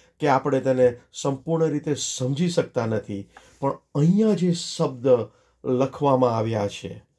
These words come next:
અ, તે એક ગભરાટ આપણા, અ, હૃદયમાં, અ, ઉત્પન્ન કરી જાય છે. આપણે જ્યારે અમુક પ્રભુના વચનો વાંચીએ, અ, અમુક જે અધ્યાય છે,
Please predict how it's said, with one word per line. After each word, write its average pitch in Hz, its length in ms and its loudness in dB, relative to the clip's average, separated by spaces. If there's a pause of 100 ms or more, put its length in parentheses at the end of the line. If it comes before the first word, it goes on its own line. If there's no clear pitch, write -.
(440)
અ, 123 220 0
તે 123 560 0 (200)
એક 131 240 -4
ગભરાટ 127 680 -2 (300)
આપણા, 120 440 -4 (220)
અ, 127 60 0
હૃદયમાં, 110 920 -2
અ, 117 100 -2
ઉત્પન્ન 110 560 -2
કરી 107 280 -4
જાય 95 240 -6
છે. - 280 -10 (380)
આપણે 131 200 2
જ્યારે 131 260 2
અમુક 165 340 2
પ્રભુના 139 440 -2
વચનો 123 500 -2
વાંચીએ, 143 500 -6 (440)
અ, 120 80 -4 (200)
અમુક 143 360 -2
જે 127 200 2
અધ્યાય 131 500 0
છે, 151 240 -6